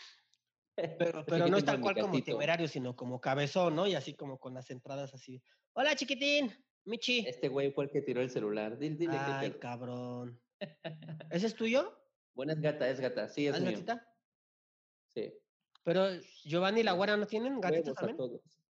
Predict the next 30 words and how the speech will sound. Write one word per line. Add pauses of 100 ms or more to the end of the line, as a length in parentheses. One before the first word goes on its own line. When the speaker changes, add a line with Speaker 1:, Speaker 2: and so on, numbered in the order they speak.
(180)
Speaker 2:
<laughs>
Speaker 1:
Nel,
nah,
ellos
no. (340)
Speaker 2:
Ah,
yo
pensé
que
tenían
ellos. (1000)
Speaker 1:
No,
¿qué
crees
que
no? (920)
Carla
tenía
uno,
pero (220)
se
lo
mataron. (160)
Bueno,
Speaker 2:
Oh.
Speaker 1:
lo
encontramos
envenenado
aquí
afuera